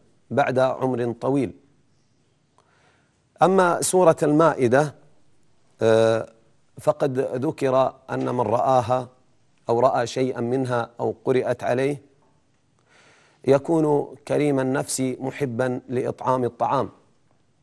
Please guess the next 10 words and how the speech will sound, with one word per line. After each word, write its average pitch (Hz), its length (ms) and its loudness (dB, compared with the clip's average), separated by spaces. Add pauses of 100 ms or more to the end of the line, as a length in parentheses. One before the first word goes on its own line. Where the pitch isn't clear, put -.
(680)
وقيل 147 400 2 (240)
يرزق 139 520 0
اليقين 135 640 -2
والتعبد 123 720 -2
والخشوع. 120 680 -4 (2000)
وقيل 160 400 6
يستجاب 143 1040 2 (220)
دعاءه 120 540 -2 (640)
وينال 131 560 0
حظا 123 520 -2